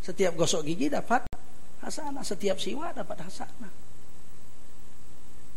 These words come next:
Alah, karena sunat aja kok, biar aja, nggak usah juga, nggak apa-apa. Coba dua tahun nggak gosok gigi. Meninggalkan sunnah Rasul yang sunat, dihina Allah.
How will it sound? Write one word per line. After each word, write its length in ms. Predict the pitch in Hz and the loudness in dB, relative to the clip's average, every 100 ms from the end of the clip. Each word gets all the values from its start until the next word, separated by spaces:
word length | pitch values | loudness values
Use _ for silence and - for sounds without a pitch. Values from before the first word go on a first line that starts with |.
| - | 0
Alah, 240 | 165 247 | 0 0
karena 240 | - 165 160 | 0 2 2
sunat 400 | - 160 165 160 | 2 2 2 0
aja 160 | 165 | 0
kok, 240 | 175 - - | 0 0 0
biar 160 | 143 | 0
aja, 160 | 135 156 | 0 -2
nggak 160 | 131 | -2
usah 240 | 98 - 190 | -2 0 0
juga, 240 | 160 120 | 0 0
nggak 160 | 95 - | -2 -2
apa-apa. 320 | - - - - - | -2 -2 0 0 0
Coba 480 | 185 254 285 - | 2 2 2 0
dua 240 | 453 240 185 | 2 2 2
tahun 320 | 170 170 165 | 2 2 2
nggak 80 | 151 | 0
gosok 320 | 143 135 135 | 0 0 0
gigi. 240 | 135 120 - - - - - - 494 - 180 - - - - - - - - - - - - - - - - - - - - - - - - - - - | 0 -2 0 0 0 0 0 0 0 0 0 0 0 0 0 0 0 0 0 0 -2 0 0 0 0 0 0 0 0 0 0 0 0 0 0 0 0 0
Meninggalkan 640 | - 220 240 240 285 311 302 | 2 4 4 4 4 4 4
sunnah 320 | 269 247 202 | 4 4 4
Rasul 480 | 214 269 - 202 180 | 2 2 2 2 2
yang 80 | 151 | 2
sunat, 480 | - 208 151 - | 2 0 0 0
dihina 400 | 170 165 220 208 | 0 2 2 2
Allah. 480 | 208 208 151 165 180 | 2 2 0 0 -2